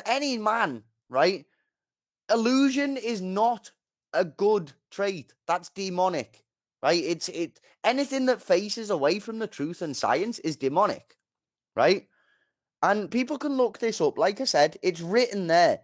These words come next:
But the problem is you'd rather, like, have a link passed to you, right? That's the problem.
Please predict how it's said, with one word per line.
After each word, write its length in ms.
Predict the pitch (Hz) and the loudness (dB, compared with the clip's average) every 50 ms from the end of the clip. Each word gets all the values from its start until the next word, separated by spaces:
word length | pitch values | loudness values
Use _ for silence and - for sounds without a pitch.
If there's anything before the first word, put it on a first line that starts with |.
| _ _ _ - | _ _ _ -8
But 140 | 160 180 175 | -6 -2 -2
the 80 | 202 | -2
problem 420 | 208 - 240 247 233 247 247 220 180 | 0 2 0 0 0 -2 -4 -2 -2
is 180 | 175 190 185 | -2 -2 -4
you'd 140 | 190 190 170 | -6 -6 0
rather, 640 | 185 185 190 190 185 175 185 185 180 165 131 120 - - _ _ - | 2 4 4 4 4 6 6 6 6 6 4 0 -4 -8 _ _ -8
like, 340 | - 165 175 170 165 127 - _ _ _ _ _ _ - | 0 2 2 2 0 -4 -10 _ _ _ _ _ _ -2
have 220 | - 220 240 220 | 0 0 0 0
a 60 | 240 | 0
link 440 | 214 196 185 202 226 254 233 - - - | 0 2 2 2 2 0 -4 -8 -6 -2
passed 320 | 214 196 196 - - - | -2 -2 -2 -4 -6 -10
to 180 | - 190 175 160 | -10 -8 -6 -4
you, 160 | 143 110 92 | -4 -4 -4
right? 280 | 101 107 117 139 170 - | -2 0 0 0 0 -2
That's 260 | 240 262 254 - - | -4 -4 -4 -6 -4
the 120 | - 240 | -4 -4
problem. 600 | - - - 226 240 233 214 233 220 156 117 - | -2 0 2 2 2 2 0 -2 -2 -2 -2 -6